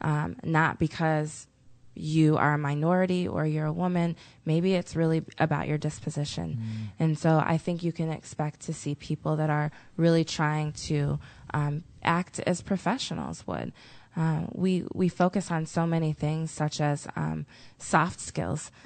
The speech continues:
Speaker 1: um, that
Speaker 2: Mm.
Speaker 1: will really help people not only get the job, but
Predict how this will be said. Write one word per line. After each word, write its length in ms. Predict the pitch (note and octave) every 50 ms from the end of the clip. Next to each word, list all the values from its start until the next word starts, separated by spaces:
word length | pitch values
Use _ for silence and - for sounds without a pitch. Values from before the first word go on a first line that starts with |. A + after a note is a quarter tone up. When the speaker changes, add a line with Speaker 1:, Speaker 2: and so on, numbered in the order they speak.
| - - _
Speaker 1:
um, 340 | - D3 D3 D3+ D#3+ D#3+ D#3
that 220 | F3 E3 D#3 -
Speaker 2:
Mm. 40 | A2+
Speaker 1:
will 160 | D#3+ D#3+ E3
really 260 | D#3+ D#3+ D#3+ D#3+ D#3+ D#3+
help 240 | E3 D3+ - -
people 260 | - - E3+ - E3 D3+
not 160 | D3+ D#3 D3+
only 180 | D3+ D3+ D3
get 140 | D3 G3 F#3+
the 80 | - F3+
job, 340 | - D#3 D3 D3 D3 E3+ -
but 220 | D3+ D3 D3+